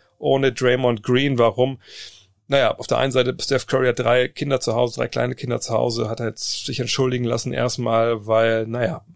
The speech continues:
Infektionsgeschehen in den U S A ist jetzt auch nicht unbedingt im Griff. Ähm, und hat sich, wie gesagt, gesagt, ich würd ganz gerne erstmal bei einer Frau bleiben, denn, ne, wenn man da jetzt mittrainieren will, dann muss man eben auch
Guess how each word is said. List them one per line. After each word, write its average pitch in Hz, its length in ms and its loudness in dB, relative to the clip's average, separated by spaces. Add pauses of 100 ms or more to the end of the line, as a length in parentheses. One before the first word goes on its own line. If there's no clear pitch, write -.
Infektionsgeschehen 120 800 -6
in 113 60 -8
den 127 80 -10
U 120 40 -8
S 120 120 -6
A 120 240 0
ist 113 120 -4
jetzt 120 120 -12
auch 123 140 -6
nicht 123 160 -8
unbedingt 120 420 -4 (580)
im 113 200 -2
Griff. 127 400 0 (440)
Ähm, 117 400 -4 (500)
und 113 100 -2
hat 107 120 -2
sich, - 220 -10
wie 117 40 -10
gesagt, 117 220 -2
gesagt, - 320 -8
ich - 160 -14
würd 135 100 -14
ganz 110 160 -8
gerne 110 200 0
erstmal 107 240 -4
bei 107 80 -2
einer 113 100 -6
Frau 113 240 0
bleiben, 110 280 2
denn, 110 420 -2
ne, 127 180 -8
wenn 117 140 -6
man 110 280 -4 (520)
da 110 180 0
jetzt - 420 -4 (140)
mittrainieren 107 640 -2
will, 123 280 -2
dann 104 220 -4
muss 101 220 -6
man 117 100 -6
eben 120 200 -6
auch 113 220 -2